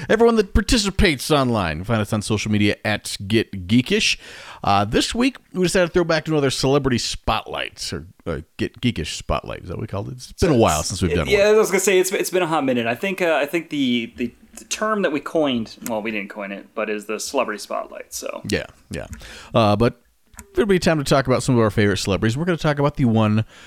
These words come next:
Speaker 1: the only Ryan Reynolds. One of those actors that's towing the line of oversaturation, but still holding back just enough that I can't get enough of him at the moment.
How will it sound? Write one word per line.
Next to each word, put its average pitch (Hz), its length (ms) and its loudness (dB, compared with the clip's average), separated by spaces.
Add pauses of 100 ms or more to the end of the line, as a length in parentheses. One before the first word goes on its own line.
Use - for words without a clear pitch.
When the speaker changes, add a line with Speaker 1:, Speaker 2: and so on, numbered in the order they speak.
(180)
Speaker 1:
the 131 160 6
only 107 460 4 (360)
Ryan 101 460 0
Reynolds. 82 760 -8 (280)
One - 80 -8
of 117 40 -2
those 110 160 0
actors 117 340 0
that's 98 220 -4
towing 135 400 6
the 117 80 6
line 113 260 6
of 101 160 2
oversaturation, 113 1160 4 (420)
but 90 320 0
still 110 440 4
holding 113 240 2
back 110 260 2
just - 240 0
enough 101 240 2
that 95 140 0
I 90 160 0
can't 87 340 -4
get 87 140 -2
enough 82 240 -4
of 78 80 -10
him 78 100 -8
at 80 60 -6
the 80 80 -8
moment. 71 260 -6